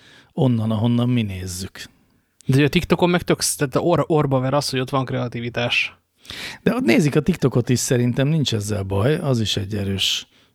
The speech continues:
Speaker 1: ö, platform. A k-, a kreativitásról az jut eszembe, hogy ott kreativitás is van sok, A, a, a TikToknak van egy rendkívül jó ajánlórendszer, ami sokkal jobb, mint az összes többi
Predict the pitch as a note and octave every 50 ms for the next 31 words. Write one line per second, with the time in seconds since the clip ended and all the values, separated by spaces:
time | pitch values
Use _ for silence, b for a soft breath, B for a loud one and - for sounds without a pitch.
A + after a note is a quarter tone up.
0 | b - D3 G2+ F#2 F#2 G2 G2+ G#2 - - F2+ F2 - - - C3 C#3+ D#3 E3
1 | F3+ D#3+ C3+ - _ _ _ _ - - - - - - - B3+ - _ - -
2 | - - - - C#3+ C#3 B2+ C3 B2 - - D3 C#3 B2+ - C3 A#2+ A#2 - -
3 | A#2+ A2+ - - B2+ A#2+ A#2 A2+ - B2 A2 - B2+ A#2+ A#2 A#2 A2+ - - -
4 | B2+ A#2 A2 - A2+ A2+ - A#2+ G#2+ - - - D3+ B2 - - - G#2 F#2+ G2
5 | G#2+ A#2 - - A2+ G#2 B2 - - - - _ _ B B B B B B B
6 | B B B B B B _ _ _ _ _ _ _ _ _ - - B2+ B2+ -
7 | - - - B2+ B2 B2 B2 B2+ B2+ B2+ C3 C#3+ B2 B2 B2 - D#3 - - C3+
8 | A2+ - B2+ A2+ C3 C3 B2 A2+ A2+ A2+ A2 G#2 G#2+ - - G#2+ G2+ G2 G2 G2+
9 | F#2+ F#2+ F#2+ F#2 F#2 F#2+ F#2+ G2 G2 G2 F#2+ G2 - - A2 G2+ G2+ G#2 G#2 -
10 | - G#2+ - - - F#2+ F#2+ F#2 F#2 G2 G2 F#2+ G2 - - F#2+ G2 F#2+ F#2 -
11 | - G2+ - - - G2+ F#2+ F#2+ G2+ F#2+ G2 - -